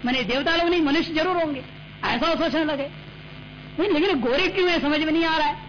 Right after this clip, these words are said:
फिर उन लोगों में से दो चार जो है थोड़ा विचारवान जो थे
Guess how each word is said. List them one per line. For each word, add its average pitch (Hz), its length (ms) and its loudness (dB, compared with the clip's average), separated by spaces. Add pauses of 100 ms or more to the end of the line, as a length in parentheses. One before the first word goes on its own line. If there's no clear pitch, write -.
(1040)
फिर 370 140 2
उन 349 180 6
लोगों 302 220 2
में 277 260 2
से 285 120 0
दो 254 240 -2
चार 254 260 -2
जो 214 120 -2
है 247 420 0 (360)
थोड़ा 247 360 0 (480)
विचारवान 233 600 0
जो 214 160 -2
थे 233 380 0